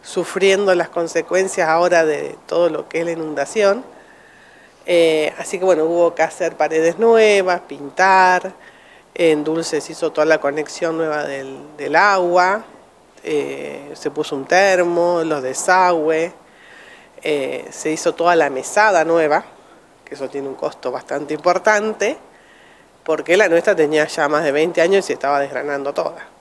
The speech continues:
Así que, bueno, gracias al, a la comunidad que nos ayudó en la compra de la rifa, fuimos pagando y hoy vamos a hacer el sorteo de el primer premio.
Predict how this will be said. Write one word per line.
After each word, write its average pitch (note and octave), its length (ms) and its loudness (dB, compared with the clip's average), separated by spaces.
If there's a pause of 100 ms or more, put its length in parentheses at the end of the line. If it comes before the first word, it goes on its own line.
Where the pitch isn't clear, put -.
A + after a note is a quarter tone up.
(920)
Así G3 240 -2
que, G3+ 60 4
bueno, G3+ 180 6
gracias F3+ 460 4
al, E3+ 320 2
a D#3 120 2
la D3 180 2
comunidad F3+ 600 2
que G#3 120 2
nos F#3 160 4
ayudó A3 640 4
en F3 160 0
la D#3 160 0
compra F#3 480 4
de E3+ 100 4
la F3+ 160 4
rifa, C4+ 480 2
fuimos G3 300 -6
pagando A3 680 2 (720)
y E3+ 220 2
hoy F#3+ 140 4
vamos G#3 260 2
a - 20 -2
hacer G3+ 220 2
el G3 80 2
sorteo C4 640 2 (600)
de D#3+ 720 -2
el E3+ 140 -4
primer F3 380 0
premio. G#3 640 4